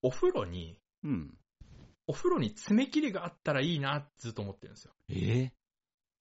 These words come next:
Speaker 1: お風呂って、
Speaker 2: うん。
Speaker 1: 入ってる時、手持ち無沙汰になるじゃないですか。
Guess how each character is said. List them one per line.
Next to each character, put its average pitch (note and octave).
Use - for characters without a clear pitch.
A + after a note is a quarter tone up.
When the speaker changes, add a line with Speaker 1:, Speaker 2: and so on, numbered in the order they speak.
Speaker 1:
お -
風 F#4
呂 E4+
っ -
て、 F2+
Speaker 2:
う F#2+
ん。 D2+
Speaker 1:
入 E3
っ -
て -
る F#2
時、 F2
手 -
持 D#3
ち D#3
無 D#3+
沙 C3
汰 F#2
に F2
な F2
る F2
じ F2+
ゃ F2
な F2
い -
で -
す -
か。 -